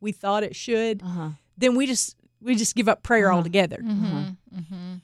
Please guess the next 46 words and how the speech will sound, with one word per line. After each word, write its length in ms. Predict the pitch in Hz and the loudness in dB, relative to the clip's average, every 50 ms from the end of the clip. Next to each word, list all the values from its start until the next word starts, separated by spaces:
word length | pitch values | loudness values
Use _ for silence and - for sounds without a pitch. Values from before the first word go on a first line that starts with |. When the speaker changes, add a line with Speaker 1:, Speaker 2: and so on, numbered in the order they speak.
| _ _ - | _ _ -2
Speaker 2:
Yeah. 200 | 208 202 180 277 | 0 0 4 6
Speaker 1:
You 60 | 302 | 6
know, 200 | 302 285 277 269 | 6 6 4 4
I 20 | |
mean, 120 | 262 262 277 | 4 4 6
I 180 | 269 254 - 214 | 4 4 2 0
put 200 | - 320 311 294 | 2 2 2 2
it 100 | 233 214 | 2 4
in 20 | |
Speaker 2:
Yeah. 140 | 220 214 208 | 4 4 4
Speaker 1:
athletic 340 | 175 180 226 220 214 - - | 4 4 4 4 4 2 0
terms. 340 | - 196 165 160 160 - _ _ _ _ _ _ _ - | -8 -12 -12 -12 -12 -16 _ _ _ _ _ _ _ -4
If 240 | 269 294 320 311 - | 2 2 2 2 4
you 200 | 320 311 359 311 | 6 6 6 6
go 260 | 220 262 254 254 247 | 6 4 4 6 4
out 320 | 208 196 190 202 208 - - | 4 4 4 2 2 0 2
and 160 | 214 220 220 | 2 4 4
you 80 | 240 240 | 4 2
train 460 | - - - 262 220 208 208 214 214 | 0 0 0 2 2 2 2 2 0
for 180 | - - 214 | -2 -2 -2
a 60 | 208 - | -2 -2
five 400 | - 202 185 180 185 185 - _ | 0 2 2 2 2 0 -4 _
K 340 | - 254 240 214 202 190 - _ - | 0 2 2 4 2 0 -2 _ 0
and 180 | 214 214 220 226 | 2 4 6 6
then 160 | 247 247 254 | 6 6 4
you 160 | 254 240 240 | 4 4 2
run 240 | 196 220 226 240 262 | 2 2 2 4 4
a 80 | 277 247 | 4 2
five 320 | - 240 220 220 220 - | 4 2 2 2 2 0
K 260 | - 214 214 208 - | 0 0 2 2 2
and 140 | - 202 202 | 2 2 2
you 80 | 208 185 | 2 2
don't 320 | 165 190 202 196 196 - | 2 2 2 2 2 0
win, 460 | 190 196 233 277 254 196 196 208 214 - 185 | 0 2 4 6 6 6 6 4 2 2 2
that 200 | 226 240 277 262 | 2 2 2 4
doesn't 360 | 370 359 277 - 311 - - | 2 0 2 2 -2 -2 2
mean 320 | 233 254 247 247 240 233 - _ _ _ _ _ _ 180 | 2 2 4 4 2 0 0 _ _ _ _ _ _ 2
that 180 | 233 240 - | 2 2 4
you 140 | 240 240 233 | 4 2 2
stop 420 | - - - - 240 240 277 - 208 208 | 4 2 2 4 4 4 4 4 2 2
doing 260 | 254 254 269 254 233 | 4 4 6 6 4
Speaker 3:
Right. 60 | 175 | 6
Speaker 1:
five 260 | 247 226 226 226 - | 6 4 4 4 2
Ks, 260 | - 294 349 370 - | 0 0 0 2 4
Speaker 2:
Right. 200 | 214 247 226 170 | 4 2 4 4
Speaker 1:
right? 160 | 220 220 240 | 4 2 2